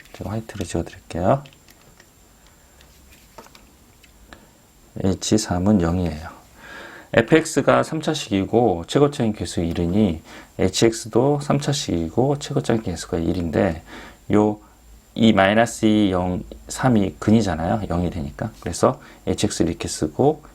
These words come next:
에프엑스는 이렇게 놔요. 그다음에 K를 던져서 에프엑스를 이렇게 구해요.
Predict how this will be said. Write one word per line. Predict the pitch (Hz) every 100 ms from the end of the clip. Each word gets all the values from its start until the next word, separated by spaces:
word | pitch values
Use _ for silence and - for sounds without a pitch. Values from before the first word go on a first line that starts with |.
| -
에프엑스는 | - 87 - 87
이렇게 | - -
놔요. | 82 - - - - - - -
그다음에 | - 107
K를 | - 147 139
던져서 | 139 147 135 - 117
에프엑스를 | 85 104 - 92
이렇게 | 85 87
구해요. | - 95 80